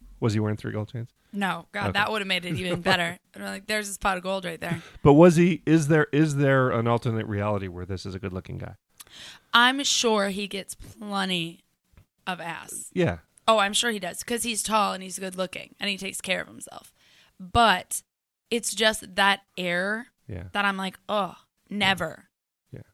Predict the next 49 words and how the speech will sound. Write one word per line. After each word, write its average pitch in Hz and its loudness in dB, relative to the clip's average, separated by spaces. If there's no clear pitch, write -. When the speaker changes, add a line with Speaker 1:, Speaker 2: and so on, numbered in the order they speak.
Speaker 2:
Never. 180 -6
Speaker 1:
But 143 0
that 147 4
must - -4
Speaker 2:
I'm 247 6
sure 269 4
it 254 2
works 208 -2
for 202 -8
plenty 202 -4
of 185 -12
females 180 -6
who 190 -4
are 180 -2
after, 185 -2
like, 175 -8
money 220 0
and 190 -6
superficial 185 -4
things, 170 -10
because - -12
that 175 -2
is 175 -10
this - -10
guy - -12
Speaker 1:
Yeah. - -8
Speaker 2:
to 220 -4
a 180 -6
T. - -16
Speaker 1:
Yeah. - -16
Speaker 2:
This 226 -2
guy's 202 -2
like, 190 -4
"Ooh, 226 -8
let 196 -10
me 208 -10
show 202 -4
you 190 -6
how 185 -6
expensive 185 -4
Speaker 1:
Right. 98 -2
Speaker 2:
my 90 -2
Speaker 1:
Let 87 -8
me, - -4
Speaker 2:
watch 92 2
is," - -14
Speaker 1:
yeah. - -8
Speaker 2:
you 208 -2
know, 190 -4